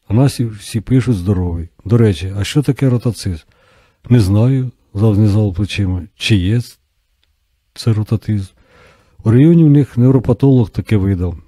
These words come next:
пробурмотів лікар. "Ось написано, невропатолог, а наші всі один голос, що здоровий". Зав натиснув кнопку зв'язку на пульті в кутку столу і сказав:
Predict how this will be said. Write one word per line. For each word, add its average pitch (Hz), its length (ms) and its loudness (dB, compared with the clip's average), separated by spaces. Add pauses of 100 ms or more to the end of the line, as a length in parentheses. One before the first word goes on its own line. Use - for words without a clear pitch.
пробурмотів 101 680 0
лікар. 90 380 -2
"Ось 131 200 0
написано, 95 580 -4
невропатолог, 120 1080 -2 (360)
а 107 80 0
наші 147 280 2
всі 127 220 0
один 113 240 2
голос, 120 320 2
що - 160 -6
здоровий". 90 540 -4 (1040)
Зав 143 260 2
натиснув 131 560 0
кнопку 123 320 0
зв'язку 101 400 -2
на 131 100 4
пульті 123 340 0
в 110 40 0
кутку 117 360 -2
столу 120 420 0 (120)
і 113 60 0
сказав: 90 480 -2